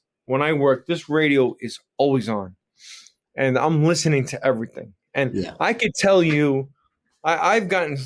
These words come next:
Speaker 1: I've gotten to the point now where I could tell you just by the tone of the voice of a, of an officer giving a transmission, what's the severity of the, what's
Speaker 2: Yeah.
Speaker 1: happening.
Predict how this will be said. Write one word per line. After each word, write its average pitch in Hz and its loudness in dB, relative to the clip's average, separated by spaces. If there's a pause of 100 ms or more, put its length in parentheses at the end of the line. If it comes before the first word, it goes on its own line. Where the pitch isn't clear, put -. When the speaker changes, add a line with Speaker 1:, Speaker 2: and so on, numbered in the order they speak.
(140)
Speaker 1:
I've 185 2
gotten 190 0
to 165 -4
the 147 -2
point 139 -2
now 131 2
where 127 0
I 170 2
could 143 -10
tell 151 2
you 139 -2
just 160 -4
by 147 4
the 131 0
tone 170 -2
of 160 -4
the 131 0
voice 131 -2 (760)
of 131 2
a, 123 4 (240)
of 120 0
an 123 0
officer 147 0
giving 135 0
a 123 0
transmission, 127 -2 (640)
what's 143 -2
the 143 -2
severity 143 2
of 104 -4
the, 120 4
what's 117 -4
Speaker 2:
Yeah. 156 0
Speaker 1:
happening. 110 -6